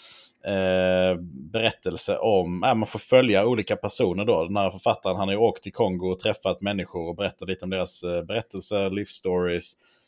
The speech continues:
eh, hur det ser ut. Han har följt pengarna, eh, och då visat hur den här, eh, påverkar då människorna i Kongo och hur det påverkar människorna i omvärlden. Det vill säga då att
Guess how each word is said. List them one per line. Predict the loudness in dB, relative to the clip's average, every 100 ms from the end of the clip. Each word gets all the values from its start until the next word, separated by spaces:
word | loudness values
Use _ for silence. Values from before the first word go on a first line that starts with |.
| _ -6
eh, | -2 2 2 4 2
hur | 0 -2
det | -2
ser | -6 0
ut. | 2 2 2
Han | -2
har | -2
följt | 2 2 2 -4
pengarna, | 0 0 0 0 4 4 2 _ _ _ _ _ -4
eh, | 0 2 4 2
och | 2 -2 0
då | 0 0 -8
visat | -4 -4 -2 -4 -2 -2
hur | 0 0 -2
den | 0
här, | 2 4 4 2
eh, | 0 _ -20 -8 -6 -6 -6 0
påverkar | 0 2 0 0 -2 -2
då | 0 -2
människorna | -2 -2 -4 -6 -6 -2 -4 -4
i | -10
Kongo | -2 -2 -2 -4 -4 -2
och | -4 -2
hur | -6 -6
det | -4
påverkar | -2 -2 0 -2 -2 -8
människorna | -8 -8 -8 -8 -4 -2
i |
omvärlden. | 0 0 0 -2 -6 -4
Det | -4
vill | -2
säga | -2 0
då | 0
att | -2